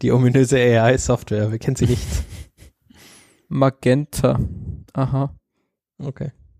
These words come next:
Speaker 2: Sagt mir gar nix, aber ich kann hier mal den
Speaker 1: Aber wenn's vor einem halben Jahr schon funktioniert hat, vielleicht ist es jetzt noch viel, viel besser.
Speaker 2: Ja, vielleicht kann man jetzt ein ganzes Album generieren oder so.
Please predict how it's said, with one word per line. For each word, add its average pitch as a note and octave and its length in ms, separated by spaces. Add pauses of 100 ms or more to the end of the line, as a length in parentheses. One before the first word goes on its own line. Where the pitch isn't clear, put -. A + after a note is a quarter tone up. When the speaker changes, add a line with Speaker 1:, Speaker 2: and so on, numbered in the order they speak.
(200)
Speaker 2:
Sagt C3+ 220
mir C3+ 120
gar B2 340
nix, - 380
aber C3 340
ich - 400
kann C3 160
hier C3 180
mal B2+ 260
den B2+ 340 (600)
Speaker 1:
Aber B2 160
wenn's B2 180
vor C#3+ 120
einem B2 100
halben C3+ 140
Jahr C3+ 120
schon D#3 140
funktioniert E3 400
hat, F3+ 360
vielleicht C#3 340
ist - 60
es B2+ 140
jetzt B2 220
noch B2+ 100
viel, B2+ 240
viel A#2 260
besser. - 440 (160)
Speaker 2:
Ja, D3+ 320
vielleicht C#3+ 380
kann C#3 120
man C3 120
jetzt - 500 (300)
ein C#3+ 180
ganzes C3 340
Album C#3 600 (720)
generieren B2+ 520
oder C3 300
so. C#3+ 160